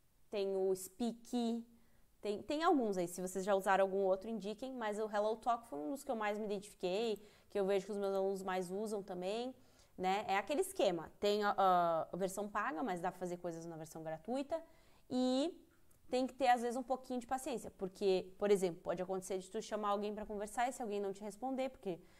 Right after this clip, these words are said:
já tá desativado, acaba não usando o aplicativo, ou então, às vezes, tem gente que tá, que não é uma conversa furada, não é, não é bem o que tu tá esperando,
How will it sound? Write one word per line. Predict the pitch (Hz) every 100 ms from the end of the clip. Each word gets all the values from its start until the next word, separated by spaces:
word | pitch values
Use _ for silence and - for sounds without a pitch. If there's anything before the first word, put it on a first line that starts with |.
| -
já | - 196
tá | 196 190
desativado, | 185 180 185 202 214 202
acaba | 180 - 180
não | 185 185
usando | 185 185 180 180
o | 180
aplicativo, | 175 180 185 196 - 247 233 240 - - -
ou | - 240
então, | 240 233 233 220 214 208 202 190
às | - 208
vezes, | 208 208 208
tem | 208
gente | 202 202 190
que | 214
tá, | 208 196 190
que | 190 202
não | 196
é |
uma | 185 190
conversa | 190 190 190 185
furada, | 196 208 202 214 202
não | 202 190 190
é, | 190
não | 196
é | 196
bem | 190 196
o |
que | 196
tu | - -
tá | - 190
esperando, | 185 - 208 202 233 240